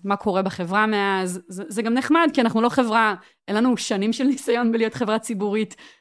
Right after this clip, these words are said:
בטח כשתקשיבו לפרק הזה בעוד, אה, איקס זמן, אז יהיה לכם, אה, מצחיק קצת, אה, הדברים שהתרגשתם או לא התרגשתם מהם. אבל ממש אני אשמח ככה להתחיל עם, עם, עם שאלה,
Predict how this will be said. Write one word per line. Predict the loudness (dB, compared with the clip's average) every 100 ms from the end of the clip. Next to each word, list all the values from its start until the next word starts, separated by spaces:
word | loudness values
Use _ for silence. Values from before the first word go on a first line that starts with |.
| -6
בטח | -2 0 -2
כשתקשיבו | -4 -4 -4 0 2
לפרק | 2 0 2 0
הזה | 0
בעוד, | 0 2 2
אה, | 2 2 0
איקס | -2 -4 -2
זמן, | 0 0 0
אז | -2
יהיה | -4 -4
לכם, | -6 -4 -2
אה, | -2 -4
מצחיק | -6 -6 -8 -8
קצת, | -6 -6 -4
אה, | -4
הדברים | -4 -4 -4
שהתרגשתם | -4 -6 -4 -2 -2 -4 -4
או |
לא | -4
התרגשתם | -2 -2 -4 -4 -6
מהם. | -2 -2 -4 -12 _ _ _ _ _ _ _ -6
אבל | -2 -2 -2 -4 -10 _ _ _ -4
ממש | 0 0 2
אני | 0 0
אשמח | 0 0 0
ככה | -2 0
להתחיל | -2 -2 0
עם, | 0 0
עם, | -4 -6 -4
עם | -4
שאלה, | -4 -2 0 2 2 0